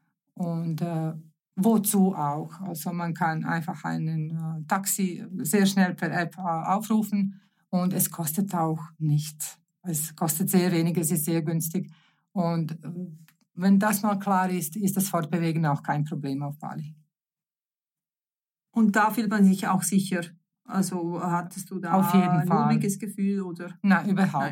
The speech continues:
Speaker 2: Nein.
Speaker 1: nicht. Überhaupt nicht. Das funktioniert sehr gut.
Speaker 2: Ähm, hast du für unsere Zuhörerinnen und Zuhörer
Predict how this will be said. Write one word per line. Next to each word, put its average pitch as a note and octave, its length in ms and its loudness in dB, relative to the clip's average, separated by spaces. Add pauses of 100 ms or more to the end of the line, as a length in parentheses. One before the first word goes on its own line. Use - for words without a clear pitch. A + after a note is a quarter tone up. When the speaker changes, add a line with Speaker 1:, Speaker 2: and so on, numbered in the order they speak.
Speaker 2:
Nein. D#3 80 -6
Speaker 1:
nicht. - 400 -12
Überhaupt D#3 560 -4
nicht. D#3+ 180 -8
Das F#3 140 0
funktioniert F#3+ 500 6
sehr E3+ 240 2
gut. D3+ 300 -10 (2750)
Speaker 2:
Ähm, G#3+ 280 0
hast B3+ 400 2
du B3+ 540 4
für B3+ 200 2
unsere A3+ 480 4
Zuhörerinnen G3 680 6
und F#3+ 220 8
Zuhörer G3+ 680 2